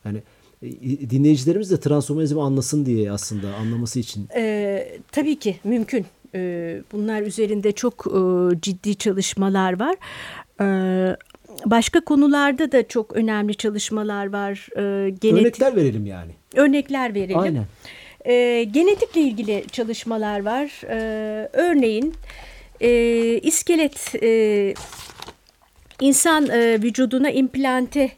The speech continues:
Speaker 2: e, edilen, e, iskeletler var. E, bunlara, e, yapay iskelet adı veriliyor.
Speaker 1: Üç D yazıcılarla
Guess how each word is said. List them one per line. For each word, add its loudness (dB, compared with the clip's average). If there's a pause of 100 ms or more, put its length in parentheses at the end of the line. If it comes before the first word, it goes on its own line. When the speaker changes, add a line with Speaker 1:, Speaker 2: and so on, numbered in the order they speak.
Speaker 2:
e, 0
edilen, 0 (260)
e, 0
iskeletler 2
var. -2 (680)
E, 0 (680)
bunlara, 6 (1500)
e, 4 (2000)
yapay 4
iskelet -2
adı 0
veriliyor. 2 (480)
Speaker 1:
Üç -2
D 4
yazıcılarla 2